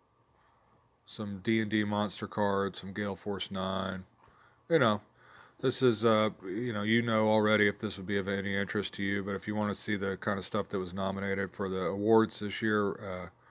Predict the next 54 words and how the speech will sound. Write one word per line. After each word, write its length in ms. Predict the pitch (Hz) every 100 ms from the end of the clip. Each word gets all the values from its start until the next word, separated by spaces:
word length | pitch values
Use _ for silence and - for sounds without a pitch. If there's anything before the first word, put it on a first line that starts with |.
| - - - _ -
uh, 20 |
uh, 200 | 104 95
based, 440 | 90 104 98 - -
you 100 | 104
know, 180 | 92 82 - _
from, 240 | - 98 95
uh, 200 | 92 87 - -
for 140 | - 110
the 100 | 101
Origins 480 | 107 110 107 107 104
Awards 560 | 101 107 107 104 - - - - - _
in 100 | 101
a 40 | 92
bunch 220 | 101 104
of 60 |
different 340 | 101 95 92 98
game 240 | 104 101
categories, 720 | 98 101 98 104 101 101 92
I 80 | 101
put 180 | - 98
up 100 | 92
a 40 |
list 340 | 95 98 92 -
from 280 | 98 90
origins 400 | 101 98 90 90
game 300 | 87 104 95
fair 260 | 92 98 95
dot 200 | 92 82
com. 420 | - 92 95 92
They 140 | 90 92
kind 240 | - 92
of 80 | 85
put 120 | 87
this 200 | 90 -
out 140 | 90
as 80 | 87
a 60 | 90
blog 360 | 92 90 90
post, 380 | - 92 90 -
so 180 | 90 87 - - - _
if 80 | -
you're 140 | 110
interested, 360 | 107 - 110 95 -
click 280 | - 113 -
over 220 | 104 98
to 60 | 98
the 120 | 92
Thought 260 | - 98 95
Eater 160 | 92
blog 280 | 87 92 92
and 100 | 90
check 180 | - 87
it 80 | 85
out. 200 | - -